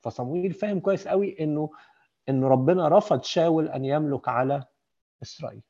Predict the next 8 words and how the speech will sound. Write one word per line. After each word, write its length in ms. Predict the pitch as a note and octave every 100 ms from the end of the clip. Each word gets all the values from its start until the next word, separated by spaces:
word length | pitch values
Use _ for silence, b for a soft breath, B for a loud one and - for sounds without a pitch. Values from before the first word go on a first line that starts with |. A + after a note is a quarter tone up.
| _ _ _ _ _ _ _ _ _ _
يجي 260 | F3+ C#4+ F#4
صمويل 480 | - F#3 F3 F#3+ F3
ربنا 340 | E3 D3 G3+
يلاقيه 280 | E3+ D#3+ F3
عمال 420 | C3 C3+ D3 F#3 E3
ينوح 540 | D3 D3 E3 D#3 B2+
على 220 | A#2 A#2+ A#2
شاول 400 | - A2+ G#2